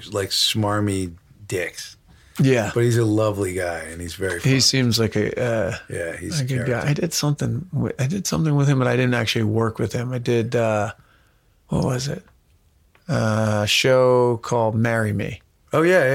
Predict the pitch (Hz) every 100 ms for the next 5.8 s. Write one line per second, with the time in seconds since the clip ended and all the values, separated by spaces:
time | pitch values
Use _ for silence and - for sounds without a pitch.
0 | 117 95 120 123 127 180 135 113 104 123
1 | 135 123 135 143 151 151 143 131 127 127
2 | 131 123 135 123 - 113 113 113 113 110
3 | 110 117 131 139 143 131 127 127 127 127
4 | 127 123 123 107 - - - - - 139
5 | 131 139 127 120 117 117 104